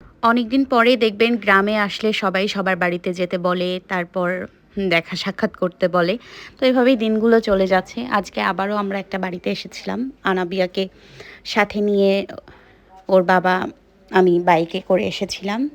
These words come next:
তো এখানে এসে বেশ কিছুক্ষণ সময় কাটালাম, খাওয়া দাওয়া করলাম, এরপর চলে যাব। তো আনাবিয়া এখানে যে এইগুলোকে আমরা আমাদের এলাকায় চিলহাঁস বলি, আপনাদের ওখানে কি বলে আমি জানি না।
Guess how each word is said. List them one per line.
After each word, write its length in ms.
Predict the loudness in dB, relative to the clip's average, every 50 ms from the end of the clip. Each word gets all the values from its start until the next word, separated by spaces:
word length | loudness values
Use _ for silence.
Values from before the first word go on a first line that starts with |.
| -8
তো 80 | -4 -4
এখানে 360 | -4 -2 -2 -2 -2 0 0
এসে 220 | -2 -2 -4 -4
বেশ 260 | -2 -2 -2 -2 -2 -6
কিছুক্ষণ 460 | -8 -8 -8 -8 -10 -8 -8 -6 -6
সময় 300 | -4 -2 0 0 0 0
কাটালাম, 420 | -2 -4 -6 -4 -2 -2 -2 -2
খাওয়া 260 | -4 -4 -2 -2 0
দাওয়া 180 | 2 0 0 0
করলাম, 480 | 0 -2 -2 0 0 0 0 -2 -4 -6 _ -18 -20 -20 -20 -20 -20 -20 -20 -20 -20 -20 -20 -20 -16 -6
এরপর 380 | -2 -2 -2 2 2 2 2 2
চলে 360 | 0 0 2 4 4 4 4 2
যাব। 380 | 0 -2 -2 0 -2 -2 -2
তো 120 | 0 -2 0
আনাবিয়া 500 | 4 4 4 4 2 2 2 2 2 2
এখানে 400 | 2 0 -2 -2 -2 -2 -2 -2
যে 260 | -2 -2 -2 -2 -4 -4
এইগুলোকে 580 | -2 -2 -2 -2 -2 0 0 0 0 0 0 0
আমরা 300 | 2 2 2 2 0 2
আমাদের 400 | 2 0 0 2 2 0 0 -2 -4
এলাকায় 320 | -4 -4 -2 -2 -2 -4
চিলহাঁস 520 | -2 -2 -2 0 0 0 -2 -4 -4 -6 -6 -6
বলি, 280 | -4 -4 -4 -4 -4
আপনাদের 420 | -4 -6 -8 -8 -10 -8 -6 -4 -6
ওখানে 280 | -4 -4 -4 -6 -6
কি 220 | -6 -8 -8 -8 -4
বলে 320 | -2 -2 0 0 0 0
আমি 180 | 0 -2 -4 -2
জানি 280 | -2 -2 -2 0 -2
না। 180 | -2 0 0 -2